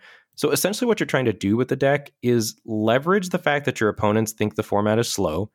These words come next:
and then they're going to be trying to block, and they're going to have to tap out for their blockers. So essentially, you just want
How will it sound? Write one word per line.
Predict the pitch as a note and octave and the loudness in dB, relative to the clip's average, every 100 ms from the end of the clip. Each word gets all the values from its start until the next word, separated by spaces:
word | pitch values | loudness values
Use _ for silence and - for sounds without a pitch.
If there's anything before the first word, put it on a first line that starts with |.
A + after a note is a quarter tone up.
| _ _ _ _ | _ _ _ _
and | G#2+ | 0
then | G2 F#2+ - | 0 -2 0
they're | - G2+ | 2 2
going | G#2 G#2 | 2 2
to | G2+ | 0
be | |
trying | G2 G2+ G#2 | 0 0 0
to | G2 | 0
block, | F#2+ E2 F2 - - | 0 0 -4 -10 -4
and | G#2+ A2+ | 0 0
they're | |
going | A2+ A2+ | 2 0
to | G#2 | 0
have | G#2 - | -2 -4
to | G2 - - | -8 -12 -8
tap | - F#2+ - G2 | -4 -2 -2 0
out | G#2 D3 - | 0 0 -4
for | B2+ | -2
their | G#2+ | 0
blockers. | G2+ A2+ E3+ F3+ F#3 | 2 0 0 -2 0
So | B2+ | 0
essentially, | A#2+ E3+ F#3 C#3+ | 0 0 0 0
you | A#2+ | 0
just | C3+ C3 | 0 0
want | A2 | -2